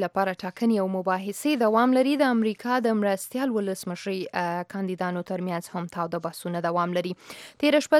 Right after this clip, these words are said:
د جمهوري پال ګوند مایک پینس او د ډیموکراتیک ګوند، اه، ټیم کاین د خپلو کاندیدانو لخوا د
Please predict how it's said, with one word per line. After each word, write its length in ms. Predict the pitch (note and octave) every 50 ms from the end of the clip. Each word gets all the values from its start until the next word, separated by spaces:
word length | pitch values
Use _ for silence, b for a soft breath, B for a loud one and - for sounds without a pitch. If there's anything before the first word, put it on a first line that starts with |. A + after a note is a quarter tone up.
| C4 D4
د 100 | C#4+ A#3
جمهوري 340 | B3+ C4 B3+ A#3+ B3+ B3+ A#3+ -
پال 200 | A#3+ A#3+ A#3+ A#3 G3+ G3
ګوند 260 | A3+ A3+ A3+ A3 A3 A3 G#3+ G#3 G3+
مایک 200 | F#3+ F#3+ F#3+ _ - A3+
پینس 460 | A3+ A3 A3 A3 A3 - _ - - - - F#3+
او 60 | F#3+ F#3+ F#3 F3+ F#3 F3+ F#3+
د 120 | F#3+ F#3 F3+ F3+ -
ډیموکراتیک 680 | G3 F#3 F#3 F#3 - - A#3+ A#3+ A3 - F3+ F3+ - - F#3+ F#3+ F3 F3+
ګوند، 280 | G3 G3 G3+ G3+ G3 G3
اه، 520 | G3 - - - - - - - F3 F#3 F#3+ F#3+ -
ټیم 120 | A3+ G#3+ G#3+ -
کاین 300 | C4+ C#4 C#4 B3 G#3 G3+ G3 - - G3 F3+ F3+
د 100 | G3 F#3+ F#3+ -
خپلو 280 | - - A3 G3 F#3 - -
کاندیدانو 460 | F#3+ F3+ F3 F#3 - F#3+ F#3 F3+ F3+ F3+
لخوا 320 | F3+ F3+ - - G#3+ A3 A3+ F#3
د 160 | G#3 G3+ G3